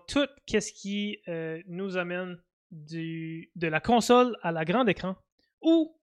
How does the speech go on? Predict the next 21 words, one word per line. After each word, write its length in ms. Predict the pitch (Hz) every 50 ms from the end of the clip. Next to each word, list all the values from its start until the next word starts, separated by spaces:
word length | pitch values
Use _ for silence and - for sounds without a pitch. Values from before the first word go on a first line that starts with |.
| _ _ -
de 60 | 285 320
la 140 | 311 269
grand 200 | 202 202 208 208
écran 340 | 196 180 - - 220 247 247 - -
à 120 | 233 247
la 80 | 240 214
console. 600 | - 185 175 175 160 - 175 175 175 160 147 - _ _ _ _ _ _ _ _ _ _ _ _ _ _ _ _ _ _ _ _ _ _ -
Euh, 300 | 165 165 165 165 165 170 - -
on 100 | 180 180
parle 200 | 180 202 214 214
aussi 240 | 214 - - 240 220
des 140 | 214 208 -
secrets, 480 | - - 233 226 226 - 240 240 226
des 120 | 190 175 165
collaborations 800 | - - 220 226 226 214 220 202 214 208 202 202 - 226 214 208 214
intermédiaires. 720 | 202 202 202 208 208 202 196 190 180 175 202 202 208 196
On 60 | 175
va 120 | 160 170 156
parler 380 | - 175 170 170 175 175 180
des 240 | 175 160 160 156 156
chiffres, 640 | - - - - 330 320 - - - - 190 165